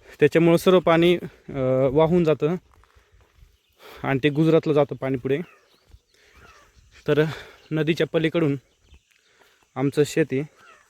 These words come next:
तुम्हाला मी दाखवतोच, तर बघत राहा कंटिन्यू. मित्रांनो, ती समोर दिसते ती आमची विहीर आहे.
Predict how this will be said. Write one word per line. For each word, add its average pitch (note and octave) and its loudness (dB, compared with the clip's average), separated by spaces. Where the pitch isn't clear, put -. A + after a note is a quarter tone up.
तुम्हाला C#3+ -2
मी C#3+ 0
दाखवतोच, C#3+ -2
तर C3 0
बघत C#3+ 2
राहा C#3 -4
कंटिन्यू. C#3+ -2
मित्रांनो, F#3 2
ती F3+ -10
समोर F3+ 2
दिसते F3 0
ती D3+ -2
आमची E3 0
विहीर F3+ 4
आहे. D3+ 0